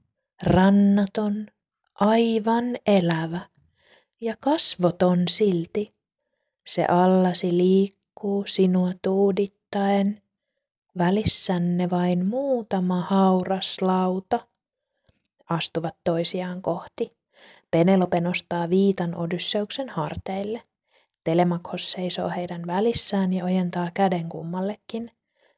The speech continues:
He tarttuvat poikansa käsiin ja katsovat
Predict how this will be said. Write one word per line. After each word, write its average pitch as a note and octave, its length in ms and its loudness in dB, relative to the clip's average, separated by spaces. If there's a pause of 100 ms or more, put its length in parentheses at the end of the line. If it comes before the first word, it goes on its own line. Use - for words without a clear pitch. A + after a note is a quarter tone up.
(180)
He E3+ 80 -6
tarttuvat A3 720 0
poikansa G3 500 0 (120)
käsiin E3+ 540 -4 (380)
ja - 80 -12
katsovat E3+ 500 0